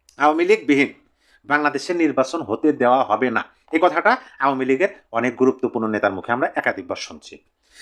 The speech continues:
তারপরেই বলছেন যে যদিও নির্বাচন হয়, সাংবাদিক যখন প্রশ্ন করলেন যদি হয়, তখন বললেন যদি নদীতে ফেলে দেব। তার মানে কি, যদি নির্বাচন হয় তাহলে পানিতে ফেলে দেবে। আচ্ছা, এটা এখানেই রাখেন। এখন আমার যেটা প্রশ্ন বা আমার মতো আপনাদেরও যেটা প্রশ্ন যে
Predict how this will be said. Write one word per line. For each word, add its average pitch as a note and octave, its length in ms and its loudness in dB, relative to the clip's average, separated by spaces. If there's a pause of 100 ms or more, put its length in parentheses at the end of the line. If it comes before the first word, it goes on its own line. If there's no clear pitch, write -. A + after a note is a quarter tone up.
(120)
তারপরেই A3 440 4
বলছেন D3 420 2
যে D#3 200 6 (340)
যদিও G#3 400 4
নির্বাচন G#3+ 500 2
হয়, A#2+ 140 0
সাংবাদিক F#3 380 -2
যখন F#3+ 180 2
প্রশ্ন A#3 340 0
করলেন C#3+ 280 4
যদি A#3 260 2
হয়, D3+ 200 2 (260)
তখন F3+ 200 0
বললেন G#3+ 200 0
যদি F3 500 2 (140)
নদীতে C#3 260 2
ফেলে F#2 180 -6
দেব। E2+ 180 -12
তার E3 140 2
মানে E3 120 0
কি, F3+ 100 -4
যদি A3+ 260 2
নির্বাচন A#3 440 0
হয় G#3+ 140 6
তাহলে G#3 280 2
পানিতে F#3 440 2 (200)
ফেলে A2+ 180 0
দেবে। F2+ 160 -4
আচ্ছা, C#3 200 -2
এটা F#3 160 2
এখানেই F#3+ 300 -2
রাখেন। D#3 240 -2 (540)
এখন G3+ 340 6
আমার A3 280 4
যেটা G3 200 -2
প্রশ্ন A2 360 -4
বা C#3 100 4
আমার D#3+ 180 0
মতো F#3+ 180 -2
আপনাদেরও D#3+ 420 -2
যেটা C3+ 220 -4
প্রশ্ন - 360 -14
যে C3 180 0